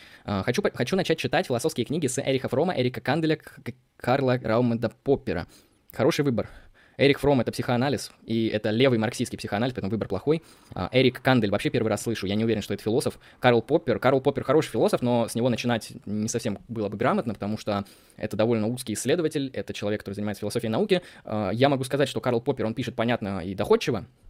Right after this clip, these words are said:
но начинать с него я бы не рекомендовал. Если ты хочешь с чего-то начать, почитай диалоги Платона, э, начинай там с какого-нибудь, ну, Государства, Евтифрон, Критон, Апологию Сократа можешь посмотреть,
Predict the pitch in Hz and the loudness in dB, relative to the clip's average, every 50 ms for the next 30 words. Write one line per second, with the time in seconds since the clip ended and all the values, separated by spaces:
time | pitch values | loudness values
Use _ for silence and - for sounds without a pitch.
0 | - _ _ - - _ - - 98 110 120 123 117 113 113 - 120 127 135 131 | -20 _ _ -20 -20 _ -10 -4 -2 2 2 2 2 2 0 0 0 0 0 0
1 | 127 113 113 110 104 101 107 107 107 - 107 110 117 120 101 95 101 127 127 131 | 0 -2 0 0 0 0 -2 -2 -2 -2 -2 0 2 2 2 2 0 0 0 -2
2 | 135 131 139 120 - - - - 131 135 127 120 120 - 170 196 196 - 107 - | -2 -2 -2 -2 -4 -6 -4 -2 -2 0 0 -2 0 0 0 0 0 -2 -4 -4
3 | 110 - 127 147 156 139 110 107 104 110 117 110 - - 101 98 - 107 135 151 | -2 0 0 2 2 0 0 0 0 0 0 -2 -2 -4 -4 -2 0 0 0 0
4 | 123 98 - - - - _ - - - 80 82 82 87 - - 104 101 107 117 | 0 -2 -4 -8 -14 -20 _ -14 -10 -8 -8 -6 -6 -8 -6 -4 -2 -2 -2 -2
5 | - 95 - - 95 - 98 98 92 90 92 - - - - - _ - _ _ | -2 -4 -6 -8 -6 -6 -4 -4 -4 -6 -8 -10 -12 -14 -20 -20 _ -20 _ _
6 | _ _ _ _ _ _ _ _ - - - 98 104 90 - - - 104 110 113 | _ _ _ _ _ _ _ _ -18 -12 -10 -8 -6 -4 -4 -4 -4 -2 -2 -2
7 | 117 - - 113 107 107 107 104 - - - - - - 98 117 113 - 117 - | -2 -4 -4 -4 -2 -2 -4 -6 -8 -14 -20 -18 -10 -6 -4 -4 -4 -4 -4 -4
8 | - 107 110 113 110 110 104 - - - - - - - 120 120 - - 107 107 | -2 0 0 0 0 -2 -4 -8 -10 -16 -16 -12 -8 -4 -4 -4 -2 0 0 0
9 | 110 107 104 95 - - - - _ _ - - - 101 - 113 147 135 107 - | 0 0 -2 -6 -8 -14 -18 -20 _ _ -16 -12 -6 -2 0 0 0 0 -2 -6
10 | - - 107 127 - 101 104 - - - 104 104 113 101 95 - | -6 -4 -4 -4 -4 -6 -10 -8 -6 -6 -4 -2 -2 -4 -4 -6